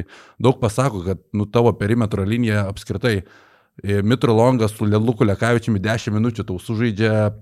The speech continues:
kitas žaidėjas yra Tomas Dimša, tai visa laimė, kad Tomas Dimša žaidžia aukščiausiu lygiu šiuo metu ir Žalgirio bėdos dar ne taip išryškėja, bet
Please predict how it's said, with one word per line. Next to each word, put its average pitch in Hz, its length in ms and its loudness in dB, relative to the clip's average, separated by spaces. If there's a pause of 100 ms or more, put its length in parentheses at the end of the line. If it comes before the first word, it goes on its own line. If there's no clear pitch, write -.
(120)
kitas 110 240 -2
žaidėjas 104 320 -2
yra 101 120 -4
Tomas 113 300 0
Dimša, 120 260 0
tai 117 120 -2
visa 123 200 -4
laimė, 123 240 0
kad - 160 -6
Tomas 107 240 2
Dimša 110 280 0
žaidžia 107 240 0
aukščiausiu 104 480 -4
lygiu 101 200 -6
šiuo 107 160 -2
metu 101 280 -2
ir 110 80 -2 (360)
Žalgirio 110 400 2
bėdos 110 280 2
dar 110 200 2
ne 110 220 4
taip 123 300 2
išryškėja, 104 600 -2
bet 101 260 -4